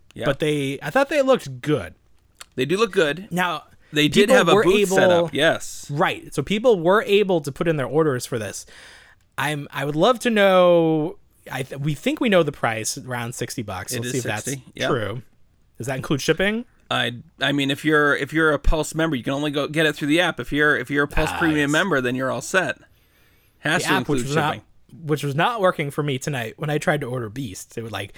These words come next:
Speaker 1: Oh.
Speaker 2: whenever I tried to go to my cart, it said it was not working, so I had to go
Speaker 1: I don't
Speaker 2: through the
Speaker 1: use the
Speaker 2: website.
Speaker 1: app. I've had issues with it in the past, so I don't use
Speaker 2: Well,
Speaker 1: the app
Speaker 2: anytime I
Speaker 1: anymore.
Speaker 2: try to click a link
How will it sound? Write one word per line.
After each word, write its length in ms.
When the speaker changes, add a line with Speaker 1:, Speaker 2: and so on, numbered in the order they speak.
Speaker 1:
Oh. 260
Speaker 2:
whenever 240
I 60
tried 220
to 40
go 100
to 80
my 140
cart, 380
it 80
said 80
it 40
was 80
not 120
working, 240
so 100
I 20
had 40
to 60
go 40
Speaker 1:
I 60
don't 100
Speaker 2:
through 80
the 60
Speaker 1:
use 140
the 160
Speaker 2:
website. 20
Speaker 1:
app. 220
I've 120
had 160
issues 300
with 160
it 80
in 60
the 60
past, 640
so 200
I 20
don't 160
use 160
Speaker 2:
Well, 80
Speaker 1:
the 80
app 60
Speaker 2:
anytime 320
I 60
Speaker 1:
anymore. 80
Speaker 2:
try 180
to 80
click 340
a 60
link 560